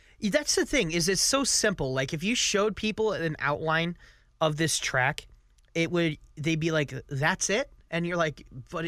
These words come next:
it, it works so effectively," right? It doesn't need to have a million and a half corners like,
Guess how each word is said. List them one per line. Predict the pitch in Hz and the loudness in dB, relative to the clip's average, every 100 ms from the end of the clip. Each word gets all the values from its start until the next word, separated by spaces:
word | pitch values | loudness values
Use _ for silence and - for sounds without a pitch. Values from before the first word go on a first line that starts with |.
| 165 | -4
it, | 165 - | -6 -6
it | 170 151 147 | -10 -8 -6
works | 180 - | -4 -2
so | - - 165 160 | -2 0 -2 -4
effectively," | - - 151 - 120 - 110 - | -6 -4 -4 -4 -10 -10 -14 -8
right? | 147 143 170 - - 160 | 0 0 -2 -8 -6 -2
It | 170 | 0
doesn't | 208 185 | 0 0
need | 190 175 | -2 -2
to | |
have | 147 170 165 147 - - - - - | 2 4 2 0 -8 -20 -20 -6 -2
a | 151 | 0
million | 147 156 165 165 160 | 0 0 0 0 0
and | 156 | -2
a | 147 | -2
half | 131 143 - | 0 -2 -4
corners | - 151 139 131 123 139 | -8 -6 -4 -4 -6 -4
like, | 139 131 - | -4 -4 -6